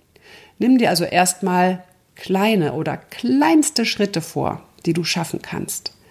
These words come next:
Es muss ja nicht gleich die Fortbildung sein. Vielleicht beginnst du erstmal mit einem Buch zu diesem Thema oder ein noch kleinerer Schritt. Unterhalte dich mit jemandem, vielleicht mit einem Kollegen,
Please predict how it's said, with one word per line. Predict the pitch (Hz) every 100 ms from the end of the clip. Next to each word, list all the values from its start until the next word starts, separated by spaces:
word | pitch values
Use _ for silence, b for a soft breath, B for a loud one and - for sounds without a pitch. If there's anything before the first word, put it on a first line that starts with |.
| b b -
Es | 156 -
muss | 170 -
ja | 170
nicht | 156 165 -
gleich | - 151 202 202
die | -
Fortbildung | - 190 196 - 139 131 -
sein. | - - - - B B B
Vielleicht | - 220 262 -
beginnst | 233 269 269
du | 208
erstmal | 220 233
mit | 220
einem | 214 233 220
Buch | 233 247 -
zu | 190
diesem | 170 156 156
Thema | 160 147 175 - _ _
oder | 185 190
ein | 190 208
noch | 240 269 -
kleinerer | 175 151 151
Schritt. | 139 - - - b b b
Unterhalte | 170 190 - - 226 240
dich | 208 214
mit | 220
jemandem, | - 220 220 214 202 220
vielleicht | 220 156 165
mit | -
einem | 175 165
Kollegen, | - 165 208 208 214